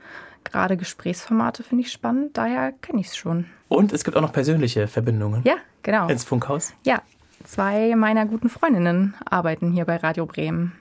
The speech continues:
Speaker 2: Kennst du die noch vom Studium?
Speaker 1: Ja, genau, da haben wir uns kennengelernt.
Speaker 2: Witzig.
Speaker 1: Mhm.
Speaker 2: Und die haben dir erzählt, dass es das gibt, oder?
Speaker 1: Nee, die haben mich, äh, ermutigt,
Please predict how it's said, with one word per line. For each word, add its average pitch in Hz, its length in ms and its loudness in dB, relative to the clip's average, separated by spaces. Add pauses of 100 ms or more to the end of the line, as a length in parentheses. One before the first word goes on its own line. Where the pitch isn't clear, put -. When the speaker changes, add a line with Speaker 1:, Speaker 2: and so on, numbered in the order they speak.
(180)
Speaker 2:
Kennst 160 220 0
du 135 40 0
die 113 120 4
noch 113 120 2
vom 117 140 -4
Studium? 110 380 -2 (160)
Speaker 1:
Ja, 403 80 0 (200)
genau, 190 320 -2 (160)
da 208 140 -6
haben 214 120 2
wir 226 60 -2
uns 226 140 -2
kennengelernt. 185 580 -2 (540)
Speaker 2:
Witzig. - 560 -20 (380)
Speaker 1:
Mhm. 156 380 -2 (260)
Speaker 2:
Und 117 100 2
die 127 60 4
haben 120 100 4
dir 120 120 4
erzählt, 117 340 0
dass 101 180 -2
es 107 140 -2
das - 180 -6
gibt, 123 260 -2
oder? 95 260 -2 (600)
Speaker 1:
Nee, 220 120 6
die 208 140 4
haben 214 140 6
mich, 214 220 0
äh, 202 140 4
ermutigt, 262 760 2